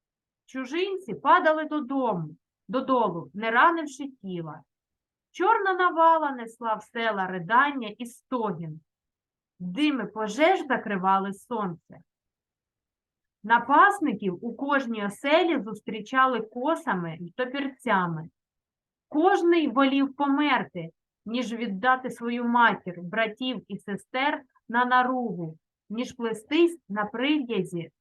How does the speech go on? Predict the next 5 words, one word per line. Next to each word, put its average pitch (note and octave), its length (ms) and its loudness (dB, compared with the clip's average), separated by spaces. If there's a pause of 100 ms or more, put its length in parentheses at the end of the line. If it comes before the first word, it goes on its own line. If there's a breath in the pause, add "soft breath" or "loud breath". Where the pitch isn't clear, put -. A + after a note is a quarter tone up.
(180)
за A3 180 -4
чужим G#3 460 -2
возом A3+ 600 -2
у G#3+ 120 -8
неволю. G3+ 680 -4